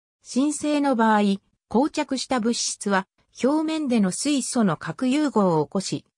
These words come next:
恒星の破壊には至らない。この型の超新星は、重い恒星の表層が激しく爆発する、通型超新星とは異なる。形成過程巨星からガスが引き剥がされ、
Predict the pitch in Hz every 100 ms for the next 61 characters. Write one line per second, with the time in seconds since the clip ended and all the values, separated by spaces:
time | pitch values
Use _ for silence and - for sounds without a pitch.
0 | _ - 196 294 - 285 277 247 208 226
1 | 254 262 226 160 139 170 208 170 143 -
2 | _ _ _ _ _ 202 269 320 311 285
3 | 269 262 254 294 294 285 262 226 185 165
4 | 151 _ _ 160 175 277 285 - 254 294
5 | 277 269 240 214 208 214 226 220 196 190
6 | - 185 247 - - 180 170 - 202 208
7 | - - 165 165 _ _ - 240 285 285
8 | 254 247 254 247 - 277 247 240 226 165
9 | 156 - 156 175 196 165 - _ _ _
10 | _ - 269 277 285 285 262 254 262 254
11 | 294 302 - 240 202 180 165 180 - 190
12 | 170 - 214 208 214 - 208 170